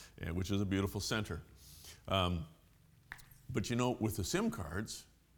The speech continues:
and the access to Wi-Fi in other places, there's less of a draw to us. And we're praying, "Lord, help us to know what the next step is to draw them to us." Now, we still have a great time on board. That has not changed.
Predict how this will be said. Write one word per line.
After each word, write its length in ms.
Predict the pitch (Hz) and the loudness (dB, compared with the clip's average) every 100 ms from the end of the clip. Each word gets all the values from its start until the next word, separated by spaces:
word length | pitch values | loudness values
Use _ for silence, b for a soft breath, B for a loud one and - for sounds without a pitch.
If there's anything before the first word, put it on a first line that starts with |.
| - | -4
and 160 | 101 | 0
the 140 | 101 98 | 0 0
access 520 | 117 139 - 131 120 | -2 -2 -2 -2 -2
to 80 | - | -2
Wi-Fi 760 | 87 98 135 160 - 82 90 92 - - _ | 0 2 2 2 0 0 0 -4 -10 -20 _
in 100 | 95 | 0
other 160 | 98 127 | 4 4
places, 720 | 92 147 190 - 80 98 - b b b b | 2 2 2 0 -4 -4 -8 b b b b
there's 200 | 120 110 | 0 2
less 260 | 123 147 - | 2 0 0
of 80 | |
a 60 | 117 | -2
draw 380 | 90 110 120 120 - | -2 0 0 -2 -4
to 180 | 78 | -6
us. 320 | - - - - _ _ _ b b b b b b b b | -6 -8 -10 -10 _ _ _ b b b b b b b b
And 380 | 110 117 123 113 | 0 2 2 2
we're 220 | 113 185 | 2 2
praying, 460 | 196 170 170 127 101 | 2 0 2 0 0
"Lord, 440 | 101 120 202 220 170 156 - | 2 2 2 -2 -6 -12 -18
help 340 | - - 190 - | -10 -4 -4 -2
us 140 | 139 | -4
to 120 | - | -2
know 200 | 107 127 | 0 2
what 220 | 143 113 - | 2 0 -2
the 80 | |
next 320 | 107 113 117 - | -2 0 -2 -2
step 400 | - 160 208 - - | -4 -6 -8 -12 -14
is 220 | - - - _ _ _ _ | -12 -12 -14 _ _ _ _
to 100 | - | -4
draw 280 | 87 92 95 | -2 0 0
them 160 | 87 82 | -2 -2
to 200 | 107 95 | -2 -4
us." 300 | - - - - _ _ _ _ B B B B | -6 -12 -16 -20 _ _ _ _ B B B B
Now, 180 | - 120 | 2 4
we 180 | 123 170 | 6 4
still 320 | - - 160 | 2 4 4
have 340 | 113 101 98 - | 4 4 2 2
a 100 | 95 | 0
great 400 | 90 104 107 110 | 0 4 4 4
time 280 | - 104 98 | 2 0 2
on 200 | 92 90 | 2 2
board. 260 | 95 92 87 | 4 4 4
That 200 | 110 156 | 0 0
has 240 | 123 92 | 0 0
not 240 | 104 104 | -2 -2
changed. 580 | - 95 85 73 71 - | -6 -4 -4 -4 -8 -14